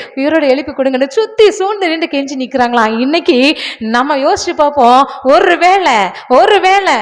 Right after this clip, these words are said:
ஆண்டவர் இன்னைக்கு நம்மளை அழைச்சார்னா நமக்காக கண்ணீர் விட நாலு ஆத்துமா உண்டா? நமக்காக கண்ணீர் விட நாலு ஆத்துமா உண்டா? அல்லது, "அப்பாடா, ஷோ, தீங்கு போயிடுச்சு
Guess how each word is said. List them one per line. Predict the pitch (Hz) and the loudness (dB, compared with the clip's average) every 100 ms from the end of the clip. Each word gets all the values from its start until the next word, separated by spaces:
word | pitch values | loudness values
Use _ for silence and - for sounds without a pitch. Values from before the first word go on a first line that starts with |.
| 202 | -4
ஆண்டவர் | 233 320 453 262 339 | -6 -4 -2 -2 0
இன்னைக்கு | 302 254 233 | 0 0 0
நம்மளை | |
அழைச்சார்னா | 240 214 262 339 - - 247 202 262 262 247 196 262 226 - - - | 0 0 0 0 -2 -2 2 0 0 -2 0 0 0 -2 -6 -12 -2
நமக்காக | 254 320 330 349 349 339 285 | 0 0 2 2 2 0 -2
கண்ணீர் | 349 359 | -2 0
விட | 311 285 | 0 0
நாலு | 233 285 | 2 0
ஆத்துமா | 302 294 294 302 | 2 0 -2 -4
உண்டா? | 262 226 233 208 214 202 - - _ _ _ _ 269 | -2 -2 0 0 0 -4 -16 -20 _ _ _ _ -2
நமக்காக | 359 370 359 381 | 0 0 0 0
கண்ணீர் | 320 359 359 | -2 -2 -2
விட | 339 | -2
நாலு | 294 302 311 | 0 0 0
ஆத்துமா | 311 330 311 | 0 -2 -2
உண்டா? | 269 247 226 233 294 - - | -2 0 0 2 0 -6 -10
அல்லது, | 226 233 277 285 311 - - - - - | -4 0 0 0 -2 -6 -20 -20 -18 -16
"அப்பாடா, | - _ - 269 220 196 214 247 208 196 - _ _ _ _ _ - | -16 _ -8 -6 -6 -6 -2 0 -2 -6 -14 _ _ _ _ _ -10
ஷோ, | - - - 285 - - - _ _ _ _ _ _ _ _ _ _ _ _ - | -2 0 2 0 -2 -6 -20 _ _ _ _ _ _ _ _ _ _ _ _ -4
தீங்கு | 311 330 320 | -2 0 -2
போயிடுச்சு | 254 247 262 311 - - 226 | -4 0 2 0 -2 -4 -6